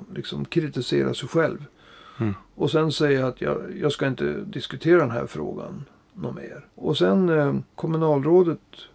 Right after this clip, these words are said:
Speaker 1: förste kommunalrådet, kommunstyrelsens ordförande Hans Lindberg, han gick ut och skrev en skarp blogg mot hedersförtrycket. Så att på det sättet så vart det ju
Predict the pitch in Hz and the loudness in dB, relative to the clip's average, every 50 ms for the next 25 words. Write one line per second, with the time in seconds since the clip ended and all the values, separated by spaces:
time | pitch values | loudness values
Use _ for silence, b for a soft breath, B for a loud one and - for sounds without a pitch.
0 | _ _ _ _ _ _ _ _ _ _ - 165 - - 160 151 - - 175 - | _ _ _ _ _ _ _ _ _ _ -20 -12 -4 -2 -2 -2 -2 -4 -4 -4
1 | 165 160 160 151 147 139 135 131 143 147 156 156 151 147 - - - - - 143 | -2 0 0 2 2 2 2 2 2 2 2 2 2 0 -4 -6 -8 -6 -4 -2
2 | 147 147 143 135 - - - 165 165 170 165 151 139 - 143 135 123 - 151 147 | -2 0 -2 -2 -4 -4 -2 2 4 4 6 4 2 0 -2 -4 -4 -2 -2 -2
3 | 147 131 - - 160 175 175 156 135 139 147 147 139 - - 175 208 240 208 151 | -2 -4 -2 -2 -2 0 0 -2 -2 -2 -2 -2 -2 0 2 2 2 2 2 -2
4 | - - - - - - 160 175 185 202 196 185 - - 160 160 165 160 - - | -2 -6 -10 -14 -6 0 2 4 6 6 6 4 4 4 2 2 2 0 -4 -8
5 | - - - 151 131 - - 151 147 139 139 - - 65 65 - - - - - | -8 -4 -2 -2 -2 -2 0 2 2 4 2 2 2 0 -2 -2 -6 -10 -8 -8
6 | - - - - 76 - - - 139 - _ _ - - - _ - 147 131 135 | -8 -2 0 2 2 2 2 -2 -4 -8 _ _ -20 -20 -20 _ -10 -4 0 2
7 | 151 180 214 233 196 143 135 127 - - - - 147 165 202 240 226 - - 127 | 4 4 4 4 2 0 -2 -4 -8 -10 -4 0 2 4 4 4 2 -2 -2 -4
8 | 139 131 - - - - - - - - - 147 69 - - _ - 92 90 - | -4 -4 -4 -4 -6 -6 -6 -8 -10 -8 -6 -6 -6 -6 -8 _ -10 -10 -10 -12
9 | - - - _ - - 160 156 151 - - - - _ _ _ _ _ _ - | -16 -20 -20 _ -2 2 4 4 4 2 -4 -20 -20 _ _ _ _ _ _ -20
10 | - - - 151 151 180 208 214 180 - 175 - - - - 135 131 - - 135 | -20 -6 -4 4 8 8 8 8 6 4 2 2 0 -2 -6 -10 -8 -4 -2 0
11 | 131 127 123 127 127 - - _ - - - - - 139 123 - _ - - - | 0 0 -2 -2 -6 -10 -14 _ -20 -20 -16 -8 -6 -6 -6 -6 _ -8 -6 -4
12 | - - | -4 -6